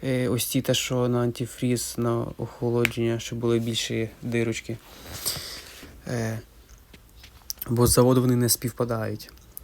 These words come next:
Розточив декілька отворів. Також тут перегородочку, е, розточив, от, як бачимо на старій прокладці, як вони співпадали, як і на цій новій, те, що я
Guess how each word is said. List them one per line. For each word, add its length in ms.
Розточив 680
декілька 640
отворів. 460
Також 300
тут 260
перегородочку, 920
е, 300
розточив, 540
от, 140
як 240
бачимо 280
на 60
старій 340
прокладці, 640
як 160
вони 120
співпадали, 640
як 280
і 440
на 160
цій 180
новій, 280
те, 100
що 160
я 160